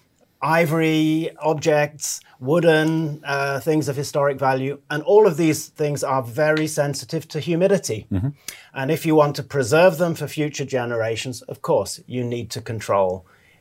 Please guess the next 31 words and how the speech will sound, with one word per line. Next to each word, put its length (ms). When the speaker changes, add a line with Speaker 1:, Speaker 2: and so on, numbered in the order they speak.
Speaker 1:
humidity. 720
But 240
this 180
is 120
not 180
the 120
only 220
factor 600
when 260
you're 160
thinking 380
about 320
room 240
automation, 640
because 320
in 140
the 100
end, 320
also, 560
there 180
is 120
the 100
visitor 640
to 120
the 120
museum. 580
And 140
what 160
about 360
the 80
visitor 720